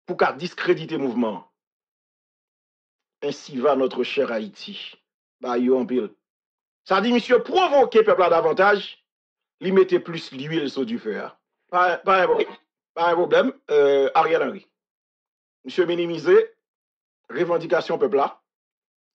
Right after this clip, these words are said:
et son stratégie pouvoir mettre gang dehors pour capable craser mouvement. Cependant,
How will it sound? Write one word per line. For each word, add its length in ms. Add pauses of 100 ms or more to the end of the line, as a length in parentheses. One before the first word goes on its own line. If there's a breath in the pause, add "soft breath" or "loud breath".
et 80
son 160
stratégie 520
pouvoir 380
mettre 240
gang 260
dehors 480 (760)
pour 140
capable 340
craser 400
mouvement. 420 (800)
Cependant, 680